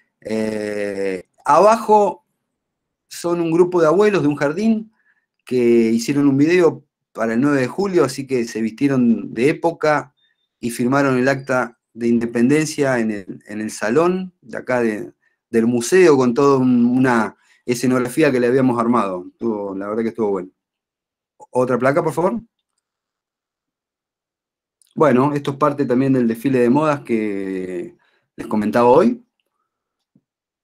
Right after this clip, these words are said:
¿Otra, por favor? Bueno, acá, ahí se lo ve a Carlos con, este,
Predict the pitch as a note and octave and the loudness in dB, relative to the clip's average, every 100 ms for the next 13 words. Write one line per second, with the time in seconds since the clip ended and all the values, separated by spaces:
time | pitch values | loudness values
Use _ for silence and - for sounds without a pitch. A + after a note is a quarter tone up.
0 | _ B2 B2+ C#3 B2+ B2 E3 G3 - _ | _ -2 0 -2 -2 0 0 -2 -10 _
1 | _ _ _ _ _ _ _ _ _ _ | _ _ _ _ _ _ _ _ _ _
2 | _ _ _ _ _ _ _ _ _ _ | _ _ _ _ _ _ _ _ _ _
3 | _ _ _ _ _ _ _ _ _ _ | _ _ _ _ _ _ _ _ _ _
4 | _ _ _ _ _ _ _ _ _ _ | _ _ _ _ _ _ _ _ _ _
5 | _ _ _ _ _ _ _ C#3+ E3+ B2 | _ _ _ _ _ _ _ 2 2 2
6 | - - - _ - A#2 D3+ D3 A2+ A#2+ | -2 -10 -20 _ -8 -4 0 0 -2 -4
7 | C3 C3 B2 C3 A#2+ E3 F3+ D#3 C3 A#2+ | -4 0 0 2 2 0 2 0 0 -2
8 | A2 G2+ G2 F#2 F#2 - _ G2+ G2 _ | -2 -4 -8 -8 -12 -16 _ -16 -16 _
9 | F#2+ F2+ F2+ F2 E2 - F#2 | -12 -10 -10 -12 -14 -16 -18